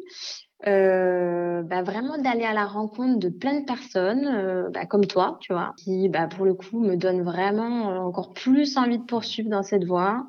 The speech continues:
Et surtout, bah, de pouvoir partager, euh, au plus grand nombre, euh, le, les bénéfices de ce mode de vie et, euh, et vraiment de, de pouvoir faire naître, euh, chez les autres, euh, cette prise de conscience. Voilà.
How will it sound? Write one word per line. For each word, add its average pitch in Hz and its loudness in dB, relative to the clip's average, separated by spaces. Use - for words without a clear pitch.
Et - -6
surtout, 240 0
bah, 170 2
de 180 -2
pouvoir 190 0
partager, 196 0
euh, 190 4
au 180 2
plus 185 -4
grand 220 0
nombre, 190 0
euh, - -8
le, 190 -4
les 190 6
bénéfices 196 4
de 190 -4
ce 185 -4
mode 185 0
de 175 -2
vie 208 0
et, 185 4
euh, 175 -8
et 180 4
vraiment 185 6
de, 190 2
de 151 -4
pouvoir 180 -4
faire 180 0
naître, 180 2
euh, 165 0
chez - 2
les 165 4
autres, 180 0
euh, 165 0
cette 170 -8
prise 180 0
de 180 6
conscience. 175 -2
Voilà. 185 -2